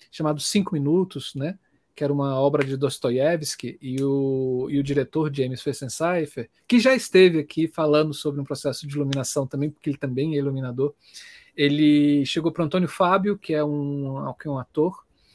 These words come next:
faltando cinco minutos pra estreia. Assim, a, a, o cenário era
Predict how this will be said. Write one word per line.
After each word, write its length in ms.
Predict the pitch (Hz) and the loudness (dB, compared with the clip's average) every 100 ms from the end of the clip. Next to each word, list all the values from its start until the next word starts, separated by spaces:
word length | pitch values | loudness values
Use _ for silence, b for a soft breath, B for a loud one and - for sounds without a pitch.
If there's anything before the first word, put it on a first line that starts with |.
| B B B B - | B B B B -4
faltando 280 | 170 185 180 | 0 2 2
cinco 300 | - 214 196 | 2 2 2
minutos 260 | 175 165 | 0 -2
pra 120 | - | -4
estreia. 580 | 147 - - 110 101 117 _ _ - | -6 -6 -8 -6 -8 -12 _ _ -12
Assim, 300 | 139 131 104 b b b | -8 -10 -12 b b b
a, 340 | 147 139 147 147 | -6 -4 -4 -6
a, 60 | - | -2
o 80 | |
cenário 420 | - 170 202 196 156 | -2 2 4 6 8
era 340 | 127 120 | 6 4